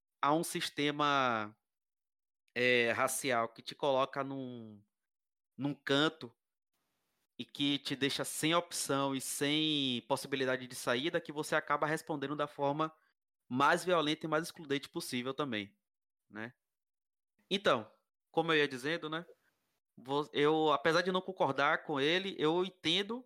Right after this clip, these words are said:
porque o racismo, ele coloca a pessoa racializada, a, a pessoa racializada, né? Todo mundo é racializado. A pessoa negra em uma situação de desespero tão grande que ela acaba respondendo dessa maneira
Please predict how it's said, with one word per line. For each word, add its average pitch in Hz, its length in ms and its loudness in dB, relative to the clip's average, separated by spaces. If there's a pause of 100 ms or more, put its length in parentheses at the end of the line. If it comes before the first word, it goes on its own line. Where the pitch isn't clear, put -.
(120)
porque 165 220 -4
o - 20 2
racismo, 175 360 -2
ele 202 100 -2
coloca 202 600 2 (720)
a 127 100 2
pessoa 139 440 0
racializada, 135 840 -4 (200)
a, 123 100 0
a - 180 -8
pessoa 107 300 -12
racializada, 98 500 -10
né? 104 60 -10
Todo 120 180 -8
mundo 117 180 -4
é - 20 -4
racializado. 101 600 -6 (460)
A 113 80 0
pessoa 127 360 2
negra 120 460 0 (440)
em 143 180 4
uma 165 720 4
situação 143 480 -2
de 143 100 -16
desespero 143 460 -8
tão 156 180 -6
grande 147 260 -6
que - 60 -6
ela 165 100 2
acaba 175 260 -2
respondendo 190 580 0
dessa 175 200 -4
maneira 120 640 0